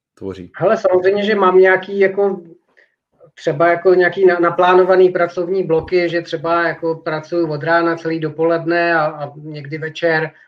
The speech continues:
Speaker 2: Mám prostě různý jako pracovní bloky vymyšlený, eh, kdy mám jako ověřeno, že,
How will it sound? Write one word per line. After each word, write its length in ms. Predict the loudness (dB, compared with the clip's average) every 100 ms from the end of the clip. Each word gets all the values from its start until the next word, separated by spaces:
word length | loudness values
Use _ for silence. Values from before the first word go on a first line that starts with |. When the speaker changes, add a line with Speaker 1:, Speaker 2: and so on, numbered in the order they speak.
| -14
Speaker 2:
Mám 140 | -12
prostě 280 | -8 -2 -2
různý 300 | -2 0 0
jako 180 | 0 -2
pracovní 520 | -4 -4 -2 2 2
bloky 460 | 2 -2 -2 -4 -8 _ _ _ _ _
vymyšlený, 800 | -6 -2 -2 0 0 0 -2 -6 -12 _ _ _ -8
eh, 160 | -6 -4
kdy 460 | -4 -2 0 0 -2
mám 360 | -2 2 4 4
jako 220 | 2 -2
ověřeno, 520 | 2 2 2 2 0
že, 180 | -2